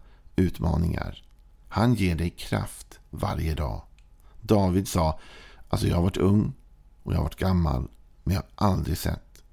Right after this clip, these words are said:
den som tillhör Gud, den som har tagit emot Jesus. Jag har aldrig sett den rättfärdige övergiven, aldrig någonsin."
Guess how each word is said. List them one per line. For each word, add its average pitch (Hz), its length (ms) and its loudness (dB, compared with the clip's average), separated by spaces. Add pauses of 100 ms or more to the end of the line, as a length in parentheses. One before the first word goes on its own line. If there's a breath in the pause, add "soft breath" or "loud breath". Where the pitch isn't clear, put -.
(320)
den 85 220 0
som 90 180 0
tillhör 90 300 2
Gud, 80 360 -2
den 82 140 0
som 85 100 -4
har 82 60 -2
tagit 80 260 -4
emot 82 220 0
Jesus. - 160 -6
Jag - 120 -6
har 113 100 2
aldrig 101 220 0
sett - 280 -6
den 95 240 -2 (260 loud breath)
rättfärdige - 1200 -4 (1800 soft breath)
övergiven, 90 1000 0 (140)
aldrig 87 320 2
någonsin." 90 540 -4